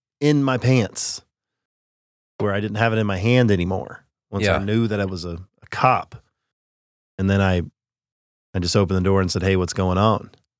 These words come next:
Speaker 2: Mm-hmm.
Speaker 1: So it, you have to, but also, like, I looked through the door, like, through the peephole first to see, like,
Speaker 2: Mm.
Speaker 1: what the threat was.
Speaker 2: Yeah.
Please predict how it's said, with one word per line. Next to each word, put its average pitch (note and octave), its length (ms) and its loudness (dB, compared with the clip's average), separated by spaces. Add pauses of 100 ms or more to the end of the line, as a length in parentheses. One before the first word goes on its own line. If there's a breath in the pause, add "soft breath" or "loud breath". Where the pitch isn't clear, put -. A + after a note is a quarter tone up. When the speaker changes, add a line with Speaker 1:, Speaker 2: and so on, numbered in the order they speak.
Speaker 2:
Mm-hmm. A2+ 300 2 (320)
Speaker 1:
So F#2+ 460 0 (640)
it, B2 80 0
you B2 140 4
have D#3+ 120 4
to, C#3 180 4 (520)
but B2+ 100 4
also, E3+ 260 4
like, C#3 200 2
I A#2 100 4
looked C#3 460 -2 (200)
through E3+ 220 2
the C#3 100 4
door, A#2 360 6
like, F#2+ 160 2
through B2+ 220 2
the G#2 80 -2
peephole F#2+ 680 2 (720)
first - 480 2 (120)
to G2 80 -10
see, A#2+ 200 0
like, G#2 160 0
Speaker 2:
Mm. G#2 80 -6
Speaker 1:
what A#2+ 240 -2
the G#2+ 80 -2
threat A2+ 320 2
was. G#2 540 0
Speaker 2:
Yeah. E2+ 220 -2